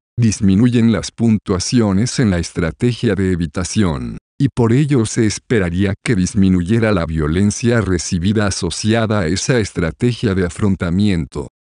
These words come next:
Dentro de las limitaciones de este estudio se puede mencionar que la muestra de los participantes se conformó solo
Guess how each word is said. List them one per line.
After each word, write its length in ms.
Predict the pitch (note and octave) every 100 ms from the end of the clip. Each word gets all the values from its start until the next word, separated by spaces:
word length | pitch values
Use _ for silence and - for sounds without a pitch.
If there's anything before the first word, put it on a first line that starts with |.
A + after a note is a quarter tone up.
| -
Dentro 480 | A2+ A2+ G#2 A#2 G#2
de 100 | G2+
las 240 | F2 -
limitaciones 920 | G#2 A2 G#2+ F2+ D2+ G2+ G2 G2 F2+
de 140 | F#2 F2+
este 320 | - - A2+
estudio 580 | F#2 - B2+ A2+ G#2 G2+
se 160 | - E2+
puede 300 | G#2 G2+ F2+
mencionar 720 | C#2 D#2 - G2+ F#2+ A2 B2+
que 140 | - A2+
la 120 | F#2
muestra 500 | F2 G2+ A2+ C3+ B2
de 100 | G#2+
los 220 | F2+ -
participantes 920 | B2 G#2 G#2+ - F#2+ G2+ G2 F#2+ A2+
se 200 | - G#2+
conformó 600 | - G#2 F2+ F2 E2+ G#2+
solo 360 | - F2+ D#2+